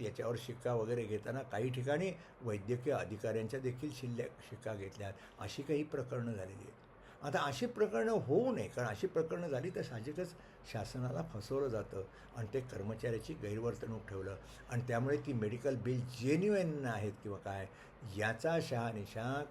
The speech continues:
कार्यालय प्रमुखांना करता येऊ शकतो आणि तशा प्रकारची इन्क्वायरी म्हणजेच मेडिकल बिलाची इन्क्वायरी असं म्हटलं पाहिजे. चला प्रश्न क्रमांक पाच, हे जिल्हा परिषदेमध्ये कनिष्ठ लेखा अधिकारी होते त्यांची पदोन्नती झाली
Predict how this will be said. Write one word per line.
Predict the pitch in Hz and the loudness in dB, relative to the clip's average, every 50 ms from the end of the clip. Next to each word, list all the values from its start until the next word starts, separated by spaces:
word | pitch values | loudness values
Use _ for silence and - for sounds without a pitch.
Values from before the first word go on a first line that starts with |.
| - | -4
कार्यालय | - 101 98 98 101 101 107 117 127 | -4 -4 -2 -2 -4 -2 -2 -2 -2
प्रमुखांना | 123 - - 92 87 104 101 - - 95 98 104 113 | -2 -4 -6 -6 -6 -6 -8 -8 -8 -8 -6 -6 -6
करता | 123 - - 92 87 - - 101 113 | -6 -4 -6 -6 -6 -4 -4 -4 -4
येऊ | 123 101 87 85 95 104 123 - 127 - - | -4 -4 -4 -4 -4 -4 -4 -6 -8 -8 -8
शकतो | 90 - - - - 120 101 92 90 - - - - - - - | -10 -10 -8 -4 -2 0 0 0 0 -2 -8 -16 -18 -16 -10 -8
आणि | 120 110 - - - | -6 -6 -6 -4 -6
तशा | 92 - - 135 | -4 -2 -2 -2
प्रकारची | - - - 107 - 101 101 - - 143 | -2 -2 -4 -6 -4 -6 -8 -6 -4 -4
इन्क्वायरी | 151 139 110 98 101 - 117 117 110 110 | -4 -4 -4 -6 -4 -2 -2 0 0 0
म्हणजेच | 101 98 101 113 139 160 160 - - - - | -2 -2 -2 -2 -2 -2 -2 -4 -8 -10 -6
मेडिकल | 104 98 98 98 101 113 107 104 | -4 -4 -4 -2 0 0 -2 0
बिलाची | 92 95 92 98 98 - - - 143 - - - | -2 -2 -2 -2 -2 -2 -2 -6 -8 -8 -6 -8
इन्क्वायरी | 104 92 92 - 95 95 95 95 95 | -8 -8 -4 0 0 0 2 2 -2
असं | 85 - - - 87 | -4 -4 -6 -8 -8
म्हटलं | 82 85 82 80 - 92 | -6 -8 -8 -6 -6 -6
पाहिजे. | 78 - - - - - - - - - - - - - - - - - | -4 -4 -6 -8 -10 -14 -18 -20 -20 -20 -20 -20 -18 -20 -20 -18 2 8
चला | 151 143 143 139 | 10 12 12 10
प्रश्न | - - - - - 147 143 - - 160 | 8 4 -4 -2 0 0 0 0 0 0
क्रमांक | 156 135 123 127 120 120 - - | 2 2 4 4 2 2 2 4
पाच, | 123 135 180 - - - - - - - - - - - - - - - - - | 6 6 6 4 2 -4 -12 -16 -16 -16 -18 -18 -20 -20 -20 -20 -20 -16 0 4
हे | 196 202 | 4 4
जिल्हा | 170 160 135 127 151 180 202 | 4 2 2 4 6 8 8
परिषदेमध्ये | 202 202 196 185 - 190 180 170 165 170 | 8 8 6 6 6 4 4 6 6 4
कनिष्ठ | 165 - 135 135 170 180 - - 180 175 - - - - - - - - - - - - - - - - - | 6 6 6 6 6 4 6 6 6 6 6 2 -6 -16 -18 -16 -16 -18 -18 -18 -18 -16 -12 -10 -10 -6 0
लेखा | 165 143 135 127 131 143 135 | 2 4 4 6 6 8 8
अधिकारी | 135 127 131 127 139 127 117 120 | 8 8 6 6 8 8 8 8
होते | 120 - - 151 147 | 6 6 6 2 2
त्यांची | - - 110 104 107 - - 139 | 2 2 2 2 2 0 -2 -4
पदोन्नती | - - 113 110 131 156 156 156 135 127 - 135 | -2 0 4 6 8 8 8 6 4 2 0 2
झाली | 107 104 101 110 127 156 185 | 2 2 4 4 4 2 2